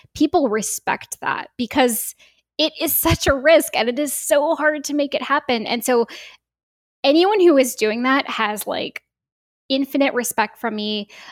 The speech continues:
Um, but I think a part of that respect is also because people know it is, it is so risky to do. Um, and I'm, I'm not sure I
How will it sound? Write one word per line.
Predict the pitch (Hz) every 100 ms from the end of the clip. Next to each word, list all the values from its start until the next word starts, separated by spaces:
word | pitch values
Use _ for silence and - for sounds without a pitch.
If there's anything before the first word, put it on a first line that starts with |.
| -
Um, | 226 220 208 -
but | 330
I |
think | 330 466
a | 508 -
part | 359
of | 381
that | 330 -
respect | 254 - - 285
is | 247
also | 240 262
because | 240 - 233 220 -
people | 254 240
know | 226 254 220
it | -
is, | 226 214 - -
it | 226
is | 214 -
so | 214
risky | 208 208 -
to | 208
do. | 202 - - - _ _ _ -
Um, | 208 190 196 -
and | 220 208
I'm, | 214 214 -
I'm | 220
not | 214 -
sure | - 202 -
I | 208